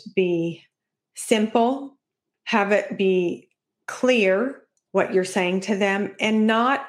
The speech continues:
a lot of words and reasoning and explanation. Because again, they don't have the mental capacity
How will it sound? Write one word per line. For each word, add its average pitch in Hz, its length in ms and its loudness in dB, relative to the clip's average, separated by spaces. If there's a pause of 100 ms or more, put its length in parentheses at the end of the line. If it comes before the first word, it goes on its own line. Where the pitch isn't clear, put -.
a 220 100 0
lot 214 600 0 (220)
of 175 220 -2
words 208 760 0 (200)
and 180 320 -2
reasoning 214 1040 0
and 180 240 -2
explanation. 185 1000 -2 (640)
Because 208 520 0
again, 208 480 0
they 220 200 2
don't 320 220 -4
have 202 440 -2
the 185 100 2
mental 214 680 0
capacity 233 1080 -2